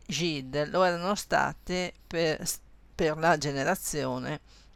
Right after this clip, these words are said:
dell'inizio del secolo, o ancora come, eh, il René di Chateaubriand lo era stato per i giovani romantici. La Nausée traduce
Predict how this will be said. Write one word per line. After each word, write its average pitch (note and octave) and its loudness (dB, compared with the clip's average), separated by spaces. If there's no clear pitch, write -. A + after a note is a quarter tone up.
dell'inizio F3 0
del D#3 0
secolo, D#3 4
o G3+ 6
ancora F3+ 2
come, E3+ 2
eh, F3 0
il D#3 0
René G3 4
di D#3 -6
Chateaubriand D#3 0
lo F#3 4
era F#3+ 8
stato D#3+ 4
per E3+ -2
i F3+ 2
giovani C#3+ 0
romantici. C3+ -4
La F#3 10
Nausée G#3+ 6
traduce F#3 4